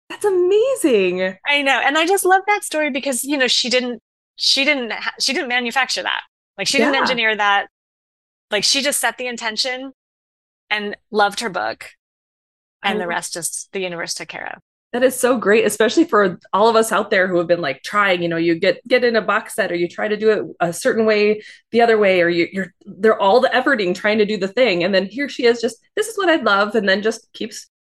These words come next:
Speaker 1: lets that go, lets it be, <laughs> and it
Speaker 2: Yes.
Speaker 1: comes in anyway.
Speaker 2: Yes.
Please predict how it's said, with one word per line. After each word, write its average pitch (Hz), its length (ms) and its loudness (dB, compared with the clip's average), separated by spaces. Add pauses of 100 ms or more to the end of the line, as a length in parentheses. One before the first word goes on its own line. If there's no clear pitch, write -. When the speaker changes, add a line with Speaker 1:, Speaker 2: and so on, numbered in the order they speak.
(140)
Speaker 1:
lets - 380 0
that 202 280 0
go, 214 320 4
lets 175 240 2
it 165 180 2
be, 233 440 0
<laughs> - 40 -2
and 254 140 0 (300)
it 254 80 -2
Speaker 2:
Yes. 349 160 2
Speaker 1:
comes 220 180 0
in 220 140 4
anyway. 233 480 2 (260)
Speaker 2:
Yes. 262 720 -4